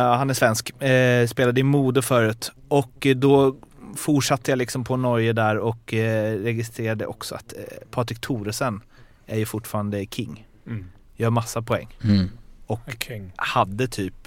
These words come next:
Speaker 1: säkert varit en toppspelare i S H L.
Speaker 2: Ja, kanske. Jag vet inte.
Speaker 1: Du har väl spelat med honom?
Speaker 2: Ja. Jävla vinnarskalle.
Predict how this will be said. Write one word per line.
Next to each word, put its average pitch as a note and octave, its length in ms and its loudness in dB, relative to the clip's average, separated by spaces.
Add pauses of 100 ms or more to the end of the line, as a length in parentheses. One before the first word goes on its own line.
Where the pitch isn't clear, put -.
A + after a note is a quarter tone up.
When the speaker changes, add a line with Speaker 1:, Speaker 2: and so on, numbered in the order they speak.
(140)
Speaker 1:
säkert A2 560 -6
varit F#2 340 -6
en F#2+ 100 -6
toppspelare F2+ 720 -10 (920)
i G2 140 -10
S G2 120 -8
H A#2 60 -4
L. G2 120 -10 (1160)
Speaker 2:
Ja, A#2 340 -6
kanske. A#2+ 440 -4
Jag A2 60 -4
vet B2 220 -8
inte. - 140 -8
Speaker 1:
Du A#2 200 0
har C3 80 6
väl F3 120 4
spelat F#3 220 4
med G#3+ 60 4
honom? B2 180 0 (240)
Speaker 2:
Ja. B2+ 220 0 (640)
Jävla A#2 340 -2
vinnarskalle. A2+ 580 -4